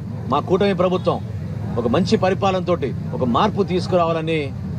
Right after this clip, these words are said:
సంవత్సరం లోపే మేము చేసిన కార్యక్రమం. In fact, ఈ రోజు మీరు గత సంవత్సరం మీరు గుర్తుపెట్టుకుంటే, ఈ రోజున ఎగ్జిట్ పోల్స్ వచ్చినాయి. ఎగ్జిట్ పోల్స్‌లో చాలా క్లియర్గా ఒక మార్పు రాబోతోంది మన రాష్ట్రంలో,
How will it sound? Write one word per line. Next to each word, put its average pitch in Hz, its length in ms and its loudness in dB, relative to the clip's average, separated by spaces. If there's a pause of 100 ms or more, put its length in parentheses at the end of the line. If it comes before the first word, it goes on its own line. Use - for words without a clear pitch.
(340)
సంవత్సరం 175 380 4
లోపే 185 240 2
మేము 165 160 0
చేసిన 147 220 -2
కార్యక్రమం. 127 520 0 (520)
In 131 80 2
fact, 175 240 2
ఈ 160 120 0
రోజు 196 240 4
మీరు 190 160 0
గత 160 120 2
సంవత్సరం 180 400 0
మీరు 180 140 2
గుర్తుపెట్టుకుంటే, 185 760 2 (480)
ఈ 139 100 2
రోజున 190 480 2 (260)
ఎగ్జిట్ 156 340 0
పోల్స్ 180 200 2
వచ్చినాయి. 139 480 -4 (440)
ఎగ్జిట్ 190 340 0
పోల్స్‌లో 190 500 2 (320)
చాలా 160 100 -2
క్లియర్గా 214 500 2
ఒక 180 80 -2
మార్పు 185 360 -2
రాబోతోంది 196 500 0
మన 180 140 0
రాష్ట్రంలో, 170 640 2